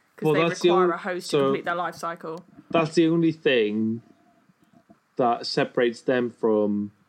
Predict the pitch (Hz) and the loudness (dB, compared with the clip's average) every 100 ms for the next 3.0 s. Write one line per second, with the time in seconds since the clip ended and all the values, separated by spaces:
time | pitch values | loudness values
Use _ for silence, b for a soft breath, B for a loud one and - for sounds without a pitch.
0 | _ _ _ _ - 113 104 104 110 _ | _ _ _ _ -2 0 2 0 -4 _
1 | _ _ _ 123 110 120 110 107 110 113 | _ _ _ -6 -2 0 2 2 0 2
2 | 123 120 120 120 120 120 120 120 135 | 2 4 2 2 0 -2 0 0 0